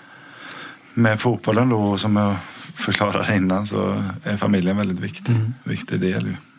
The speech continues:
Speaker 1: Och när inte det gick att kombinera så, så kände vi att, att vi ville försöka komma, komma närmare hem och, och, ja,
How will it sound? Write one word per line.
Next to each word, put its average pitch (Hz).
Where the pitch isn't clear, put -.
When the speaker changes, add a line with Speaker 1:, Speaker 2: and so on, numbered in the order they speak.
Speaker 1:
Och 95
när 98
inte 98
det 101
gick 98
att 92
kombinera 98
så, 87
så -
kände 98
vi 92
att, -
att 101
vi 101
ville 101
försöka 95
komma, 98
komma 101
närmare 92
hem 92
och, 92
och, 92
ja, -